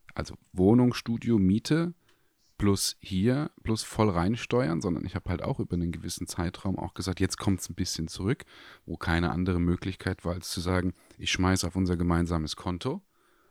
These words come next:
aber ein, ein Fixum an, äh, das wird jetzt immer für die Miete mit eingezahlt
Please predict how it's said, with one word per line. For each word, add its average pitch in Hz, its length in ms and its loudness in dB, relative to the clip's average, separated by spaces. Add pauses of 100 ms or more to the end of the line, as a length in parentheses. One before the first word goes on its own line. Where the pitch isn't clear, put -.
(140)
aber 117 720 0 (400)
ein, 87 240 0
ein 87 140 -6
Fixum - 720 2
an, 98 440 2
äh, 95 220 0
das 95 280 -2
wird 98 200 -2
jetzt 98 200 -2
immer 101 200 2
für - 120 -14
die 90 100 -4
Miete 92 280 0
mit 82 200 -2
eingezahlt 95 800 -6